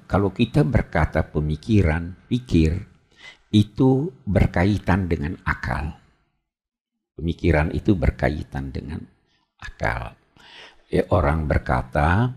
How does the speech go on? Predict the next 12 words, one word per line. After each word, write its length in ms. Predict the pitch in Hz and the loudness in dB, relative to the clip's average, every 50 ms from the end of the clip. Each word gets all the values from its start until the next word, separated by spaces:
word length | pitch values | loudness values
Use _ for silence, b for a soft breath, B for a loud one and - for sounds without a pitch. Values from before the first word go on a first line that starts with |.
| - - _ _ _ B B B B B B B B | -10 -20 _ _ _ B B B B B B B B
ilmu 480 | - 92 90 82 82 82 92 87 90 - | 2 4 4 6 4 2 0 -2 -2 0
itu 240 | - 87 78 - 80 | -2 -2 0 0 0
berkaitan 800 | 78 73 73 - - - 82 82 80 76 - - 73 71 90 82 | 0 2 0 0 0 0 0 0 0 -2 -4 -4 -6 -4 -4 -4
dengan 300 | 78 73 71 69 - - | -4 -4 -4 -6 -6 -6
akal, 640 | - 71 - - - - 69 71 82 104 - - - | -4 -4 -4 -2 -2 -2 0 0 0 0 -2 -2 0
iman 400 | - 80 76 78 76 76 78 80 - - | 0 2 2 2 2 0 -2 -4 -6 -8
itu 220 | 78 - 101 101 | -6 -4 -4 -4
berkaitan 760 | 80 76 - - - 67 65 71 73 - - 76 78 73 69 | -4 -6 -6 -4 -4 -4 -4 -4 -6 -4 -4 -4 -2 -2 -4
dengan 240 | 69 71 71 73 - | -6 -6 -8 -8 -4
kalbu. 520 | - 73 65 65 62 60 62 64 - - _ _ _ _ _ _ _ _ _ _ b b b b b b | -2 -2 -2 -2 -2 -6 -12 -16 -18 -20 _ _ _ _ _ _ _ _ _ _ b b b b b b
Anda 480 | - - 85 85 92 80 69 78 71 73 | -4 -2 0 0 0 2 2 2 2 2
bisa 800 | 73 73 101 131 123 - - - - 73 60 53 - - - | 0 0 2 2 2 2 0 -2 -2 -2 -2 -2 -4 -8 -12